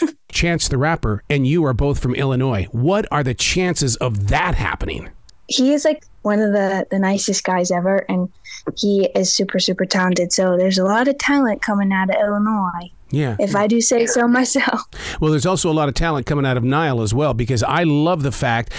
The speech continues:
Speaker 2: that, that he is where he is, because he's in that place where he can share the journey. He's been here before. He knows the pressure that you're under, Gina.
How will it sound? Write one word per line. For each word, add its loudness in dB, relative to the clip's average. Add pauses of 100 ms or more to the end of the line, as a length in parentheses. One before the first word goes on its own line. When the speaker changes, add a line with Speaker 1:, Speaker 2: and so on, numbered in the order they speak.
(120)
Speaker 2:
that, 0
that 0
he 0
is 0
where 2
he 0
is, -2 (180)
because 0
he's 2
in 2
that -2
place 0
where 0
he 0
can -2
share 0 (220)
the 0
journey. 0
He's 0
been 0
here 2
before. -2
He 0
knows 0
the -2
pressure -2 (220)
that 0
you're 0
under, 0
Gina. -4